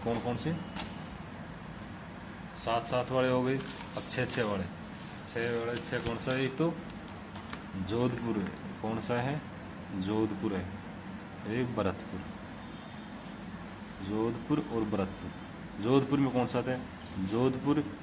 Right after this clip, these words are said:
ग्रामीण और जोधपुर शहर, दो हो गए, ठीक है। फलोदी, कौन सा? फलोदी, तीन, एक, दो, तीन।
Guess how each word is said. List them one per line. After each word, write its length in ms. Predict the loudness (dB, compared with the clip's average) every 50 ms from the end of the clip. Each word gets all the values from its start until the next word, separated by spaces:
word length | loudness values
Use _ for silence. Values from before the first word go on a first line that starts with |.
| -8 -6 -4
ग्रामीण 640 | -2 2 4 6 6 6 6 4 6 6 6 6 6
और 1160 | 4 2 -4 -8 -10 -10 -10 -10 -10 -10 -10 -10 -8 -8 -8 -8 -8 -6 -2 0 2 4 4 4
जोधपुर 640 | 4 4 4 6 6 4 4 4 4 6 6 6 4 0 -4 -8 -8 -10 -8 -8 -6 -4
शहर, 500 | -2 2 2 4 4 4 2 2 2 0 0 2
दो 80 | 4
हो 140 | 8 8 8
गए, 200 | 8 8 8 6 4 2 -4 -8 -10 -10 -10 -8 -4
ठीक 180 | -2 -2 0 0
है। 160 | 0 -2 -2 -4 -6 -10 -10 -10 -10 -10 -10 -10 -8 -2 2
फलोदी, 480 | 4 6 6 6 6 4 4 4 4 4 2 2
कौन 140 | 0 -2 0
सा? 220 | 2 2 4 4 4 2 -2 -8 -12 -12 -12 -12 -12 -12 -10 -4 -2
फलोदी, 440 | 0 2 2 2 2 2 0 0 0 0 -2 -2 2
तीन, 320 | 4 6 6 8 6 4 2 -2 -8 -10 -10 -10 -10 -10 -10 -10 -8 -4 -2
एक, 280 | 0 2 4 4 2 0 -2 -8 -10 -10 -10 -10 -12 -12 -10 -6 -4
दो, 320 | 0 2 4 4 4 4 2 -2 -8 -10 -10 -10 -10 -6 -2
तीन। 220 | 0 0 0 0